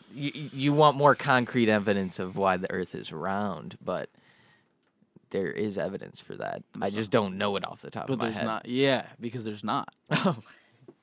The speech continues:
Speaker 2: Don't you think you would know why? If you fucking got taught that and we all taught, dude, in the motherfucking sixties, they were teaching, st-, they were ki-, teaching kids in elementaries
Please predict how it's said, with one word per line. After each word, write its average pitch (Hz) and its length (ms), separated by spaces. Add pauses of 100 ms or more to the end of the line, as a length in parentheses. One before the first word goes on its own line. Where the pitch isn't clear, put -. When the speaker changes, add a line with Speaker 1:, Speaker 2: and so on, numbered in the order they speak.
(260)
Speaker 2:
Don't 175 160
you 208 60
think 220 200
you 220 120
would 156 180
know 107 340
why? 226 600 (1120)
If 151 240
you 170 180
fucking 175 400
got 165 220
taught 143 280
that 185 300
and 147 120
we 139 120
all 143 180
taught, 139 260 (360)
dude, 175 240 (380)
in 175 280
the 180 160
motherfucking 196 760
sixties, 202 540
they 156 100
were 139 180
teaching, 165 520
st-, - 280
they 147 100
were 156 120 (140)
ki-, 147 240
teaching 190 260
kids 170 220
in 160 60
elementaries 147 440